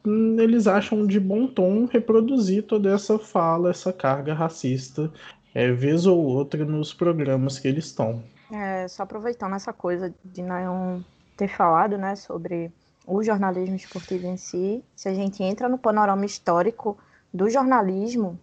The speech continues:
Speaker 2: principalmente aqui no Brasil, de como o jornalismo surge e se desenvolve no Brasil, ele surge e se desenvolve meio que,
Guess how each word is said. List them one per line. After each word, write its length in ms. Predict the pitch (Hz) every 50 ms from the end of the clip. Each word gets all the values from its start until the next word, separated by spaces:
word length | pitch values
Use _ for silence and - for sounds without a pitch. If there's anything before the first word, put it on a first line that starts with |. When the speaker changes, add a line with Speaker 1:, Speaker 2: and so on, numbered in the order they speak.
| _
Speaker 2:
principalmente 560 | _ - - - - - 196 190 180 185 185 214
aqui 140 | 208 -
no 100 | 208 196
Brasil, 440 | 190 190 190 180 180 175 175 170 180
de 100 | 180 180
como 260 | - - - 185 202
o 40 | 208
jornalismo 520 | 196 196 190 196 185 180 185 180 180 185 180
surge 300 | - - 208 214 226 226
e 40 |
se 140 | 220 - 214
desenvolve 520 | 185 185 185 185 185 175 170 170 170 170 180
no 80 | 180
Brasil, 520 | 175 180 180 180 175 170 165 175 180 226 - - _ _ - - _ _ _
ele 180 | - 175 165 185
surge 380 | - - - 220 240 254 247 294
e 60 | 302
se 140 | - - 226
desenvolve 560 | 208 233 220 226 220 196 190 190 196 214 226
meio 160 | 220 220 220
que, 200 | 220 - 240